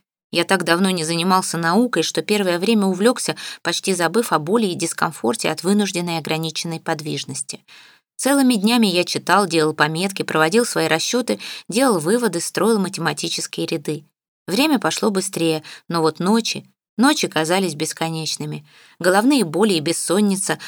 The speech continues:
последствия полученной травмы, не давали мне заснуть, и я часами лежал, глядя в потолок. Было время подумать о жизни, о прошлом и будущем, о совершённых ошибках. Первое, что я собирался сделать, когда выйду, не хромая, без костылей,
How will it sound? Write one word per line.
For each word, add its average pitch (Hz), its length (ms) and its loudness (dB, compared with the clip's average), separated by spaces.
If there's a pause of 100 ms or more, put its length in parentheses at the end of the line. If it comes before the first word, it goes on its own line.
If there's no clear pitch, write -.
(160)
последствия 175 540 -2
полученной 170 520 -2
травмы, 190 400 0
не 170 120 -4
давали 214 360 4
мне 214 200 4
заснуть, 202 520 0
и 180 100 -2
я 170 180 2
часами 254 480 0
лежал, 170 400 2
глядя 151 340 -2
в - 80 -12
потолок. 147 600 -4 (580)
Было 196 260 4
время 220 300 4
подумать 196 460 2
о 190 100 2
жизни, 151 600 -6 (180)
о 247 140 4
прошлом 190 500 0
и 156 40 -4
будущем, 180 520 -2 (200)
о 170 100 0
совершённых 190 640 2
ошибках. - 640 -4 (440)
Первое, 262 380 2
что - 160 0
я 226 180 4
собирался 202 580 2
сделать, 185 440 2
когда 156 340 0
выйду, 170 260 0
не 160 140 -4
хромая, 170 560 2
без 156 340 -2
костылей, 214 720 -2